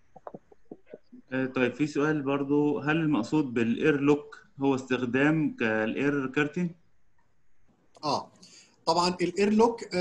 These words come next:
Speaker 2: آه، الاير كيرتن هي بديل الاير لوك. الاير لوك هو حيز، هو فراغ لا يقل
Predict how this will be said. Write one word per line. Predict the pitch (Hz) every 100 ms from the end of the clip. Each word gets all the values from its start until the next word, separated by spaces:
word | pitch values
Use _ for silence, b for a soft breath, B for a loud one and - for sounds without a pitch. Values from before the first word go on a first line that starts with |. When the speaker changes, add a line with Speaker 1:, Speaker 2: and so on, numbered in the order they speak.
| 180
Speaker 2:
آه، | 180 165 160
الاير | 160 202 233
كيرتن | 226 240 240 233
هي | 175 202 202
بديل | 160 160 156 208
الاير | 185 165 175 151
لوك. | 135 - -
الاير | 135 - 202
لوك | 196 214 -
هو | 165 156
حيز، | - 180 147 110 - - B B B 147
هو | 165
فراغ | 156 139 147 190 147 98
لا | 135 160
يقل | 160 - 175 180 127